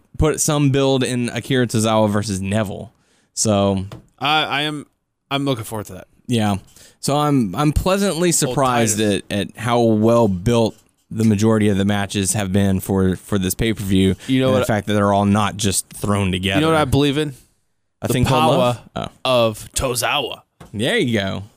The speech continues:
Speaker 1: Are you on the, on the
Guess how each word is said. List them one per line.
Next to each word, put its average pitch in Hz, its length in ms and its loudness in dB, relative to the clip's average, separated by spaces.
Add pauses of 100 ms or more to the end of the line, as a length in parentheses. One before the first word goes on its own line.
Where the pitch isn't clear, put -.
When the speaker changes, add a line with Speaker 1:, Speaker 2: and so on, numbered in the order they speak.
(720)
Speaker 1:
Are 113 120 -2
you 127 160 2
on 127 180 0
the, 120 460 -2 (1000)
on 113 100 -4
the 104 280 -2